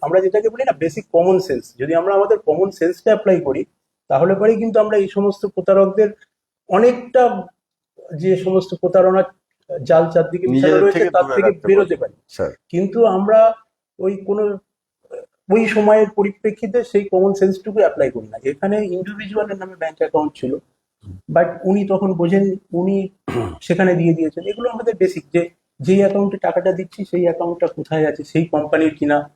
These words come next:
Speaker 1: সম্ভব হলে তাদের সঙ্গে, কারোর সঙ্গে যোগাযোগ করে একটু চেক করে নেওয়া। কোম্পানির অ্যাকাউন্টের ট্রানজাকশন অনেক বড় হবে,
Speaker 2: হুম।
Speaker 1: ইন্ডিভিজুয়াল আমার আপনার ব্যাংক অ্যাকাউন্টের ট্রানজাকশন অনেক কম থাকবে। ব্যাংক এমপ্লয়ি বা ওনারা যদি না করেন, যে কোনো একটা জায়গা থেকে একটু অথেন্টিকেট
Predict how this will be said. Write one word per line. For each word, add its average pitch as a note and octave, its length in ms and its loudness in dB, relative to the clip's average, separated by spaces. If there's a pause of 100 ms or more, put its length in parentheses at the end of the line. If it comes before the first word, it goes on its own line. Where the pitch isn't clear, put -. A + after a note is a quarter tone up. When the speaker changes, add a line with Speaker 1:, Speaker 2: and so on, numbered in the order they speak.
(240)
Speaker 1:
সম্ভব F#3 260 2
হলে F#3 200 2
তাদের E3+ 260 0
সঙ্গে, E3+ 280 0
কারোর D#3+ 240 0
সঙ্গে D#3 240 -2
যোগাযোগ D3 380 -2
করে D#3 160 -4
একটু D3+ 160 -6
চেক C#3+ 240 -4
করে C#3+ 140 0
নেওয়া। C#3 400 0 (380)
কোম্পানির G3+ 380 2
অ্যাকাউন্টের G3 480 0
ট্রানজাকশন F#3+ 520 -2
অনেক G#3 260 -2
বড় F3+ 160 4
হবে, D#3+ 200 -4 (320)
Speaker 2:
হুম। G#2 100 -4
Speaker 1:
ইন্ডিভিজুয়াল F#3 600 2 (460)
আমার F#3+ 240 4
আপনার F#3+ 260 2
ব্যাংক F#3 200 -4
অ্যাকাউন্টের F#3 440 -2
ট্রানজাকশন F#3 460 -2
অনেক G3+ 260 0
কম F3+ 240 0
থাকবে। E3 280 -4 (540)
ব্যাংক G3+ 220 -2
এমপ্লয়ি G3+ 340 0
বা C4 220 -6 (120)
ওনারা G#3+ 320 0
যদি G3+ 240 -2
না G3 140 4
করেন, G3 220 -4 (540)
যে B3 180 -4
কোনো E4 180 0
একটা C#4+ 160 -2
জায়গা F3 280 4
থেকে D#3+ 180 -6
একটু - 260 -8
অথেন্টিকেট A3 520 -4